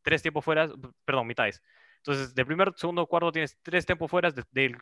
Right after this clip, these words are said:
tercero al cuarto tienes tres tiempos fuera. Entonces, digamos, si es que lanzas el desafío y no es, y, y, o sea, y sí procede con lo que dijo el, el referee al principio, entonces te quitan a ti un tiempo fuera.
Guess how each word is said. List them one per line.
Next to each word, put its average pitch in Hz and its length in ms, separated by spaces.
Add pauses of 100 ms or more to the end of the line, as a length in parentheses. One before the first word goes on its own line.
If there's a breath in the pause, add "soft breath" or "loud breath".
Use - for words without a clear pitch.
(100)
tercero 147 260
al 143 60
cuarto 139 280
tienes 127 260
tres 139 200
tiempos 131 220
fuera. 110 160
Entonces, 123 200
digamos, 131 220
si 117 40
es - 40
que 135 80
lanzas 151 180
el 143 60
desafío 123 320
y 117 300
no 156 300
es, 156 200
y, 117 560
y, 113 40
o 117 40
sea, 117 200
y 110 200
sí - 280
procede 151 320
con 117 160
lo 104 80
que 120 80
dijo 127 200
el, 113 380 (160)
el 123 80
referee 120 380
al 101 100
principio, 147 540 (400)
entonces 127 260
te 120 80
quitan 120 240
a 104 60
ti - 100
un 117 140
tiempo 110 240
fuera. 104 200